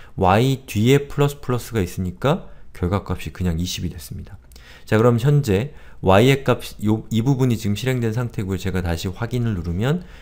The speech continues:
요 제 뒤에 있는 얼럿 Y가 실행이 될 건데 그 결과가 어떻게 되는지 한번 보시죠. 자, 이십일이 되죠. 자, Y 뒤에 플러스 플러스가 오게 되면 그것을 실행하면, 자, 여기 있는 요 컨텍스트에서는 이 Y가,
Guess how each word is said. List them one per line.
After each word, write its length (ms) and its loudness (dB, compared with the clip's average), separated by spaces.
요 140 2
제 240 -2
뒤에 280 2
있는 280 -2
얼럿 380 2
Y가 380 0
실행이 320 -4
될 140 -4
건데 280 -4
그 140 -14
결과가 360 -2
어떻게 240 -10
되는지 280 -6
한번 160 -8
보시죠. 360 -16
자, 140 -8
이십일이 440 -2
되죠. 240 -4
자, 140 2
Y 560 6
뒤에 400 2
플러스 360 -2
플러스가 420 -2
오게 320 0
되면 420 -2
그것을 220 -6
실행하면, 600 -2
자, 160 0
여기 240 0
있는 200 2
요 200 0
컨텍스트에서는 1000 -4
이 80 -2
Y가, 560 0